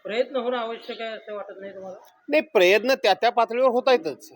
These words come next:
Speaker 2: प्र-, काय लोक जावी किंवा जा-, जातात ह्याचा कोणाला आनंद होतो याच्यातला भाग नाही. पक्षप्रमुख आपल्या पद्धतीनं लोकांना थांबवण्याचा प्रयत्न किंवा त्यांना समजावण्याचा प्रयत्न करतातच आणि तो करावाच लागतो.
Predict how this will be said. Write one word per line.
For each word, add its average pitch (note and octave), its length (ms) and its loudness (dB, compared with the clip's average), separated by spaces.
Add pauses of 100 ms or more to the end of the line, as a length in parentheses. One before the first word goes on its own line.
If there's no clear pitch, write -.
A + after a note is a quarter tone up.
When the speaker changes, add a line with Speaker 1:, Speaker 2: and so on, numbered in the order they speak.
(360)
Speaker 2:
प्र-, C#3 140 -2
काय D#3+ 300 4
लोक D#3 240 2
जावी D#3 640 2
किंवा D#3 160 0
जा-, C#3 260 4
जातात C#3 460 4
ह्याचा D#3 180 -2
कोणाला E3 320 4
आनंद D#3+ 360 0
होतो E3+ 200 0
याच्यातला D#3+ 320 0
भाग D3 200 0
नाही. B2 380 -4 (840)
पक्षप्रमुख G#3 540 2
आपल्या F#3+ 240 2
पद्धतीनं F3 720 0 (680)
लोकांना E3 420 2
थांबवण्याचा D3+ 500 0
प्रयत्न D3+ 400 0
किंवा E3 200 0
त्यांना D#3 200 -2
समजावण्याचा D3+ 520 0
प्रयत्न C#3+ 360 -2
करतातच C3 680 -2 (640)
आणि E3 120 -2
तो A3+ 60 4
करावाच A3 460 6
लागतो. E3 380 -4